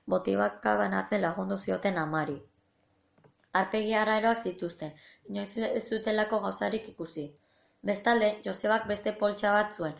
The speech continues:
sendaketa materialekin. Jokinek eta familiak asko ikasitu zuten.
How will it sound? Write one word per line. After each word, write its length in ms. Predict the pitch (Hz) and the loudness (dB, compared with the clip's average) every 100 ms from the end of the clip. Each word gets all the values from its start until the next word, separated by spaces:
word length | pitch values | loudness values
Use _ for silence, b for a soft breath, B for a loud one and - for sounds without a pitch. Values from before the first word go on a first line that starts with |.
| B B | B B
sendaketa 560 | - 202 202 208 214 220 | -6 0 0 0 0 0
materialekin. 840 | 202 190 185 175 156 147 147 143 - _ _ _ _ _ _ _ _ _ _ | 0 0 0 0 -2 -4 -8 -14 -14 _ _ _ _ _ _ _ _ _ _
Jokinek 580 | 233 240 247 247 226 - | 0 0 -2 -2 -4 -6
eta 180 | 180 170 | -8 -4
familiak 600 | 185 202 214 214 202 - | -2 0 2 2 2 0
asko 260 | 196 - | 0 2
ikasitu 580 | 208 - 196 214 208 156 | -2 0 -2 -2 -4 -8
zuten. 500 | 156 156 147 156 147 | -10 -10 -6 -6 -8